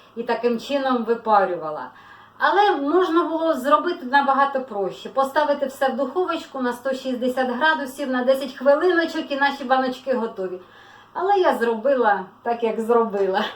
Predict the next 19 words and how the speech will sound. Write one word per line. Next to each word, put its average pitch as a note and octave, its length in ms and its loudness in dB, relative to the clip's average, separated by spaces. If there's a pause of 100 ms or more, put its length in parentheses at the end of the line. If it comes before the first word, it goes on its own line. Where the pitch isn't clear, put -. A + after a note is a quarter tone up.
(300)
<laughs> - 420 -16
У D#4 60 -10
слідуючий D4+ 680 0
раз C4+ 360 4
зробимо A#3+ 440 2
попроще. F#3 680 -4
А A3+ 120 -2
зараз A3 300 2
беремо, G3+ 580 0 (380)
поки A#3 240 2
гаряча A3+ 540 2
банка, C#4 560 0
поки - 240 -2
гаряче A3+ 460 0
варенячко, C4+ 920 0 (280)
розливаємо. F#3+ 1120 0 (4000)
Варення B3+ 460 2
дуже G3+ 340 -4
полюбляю F3 840 -2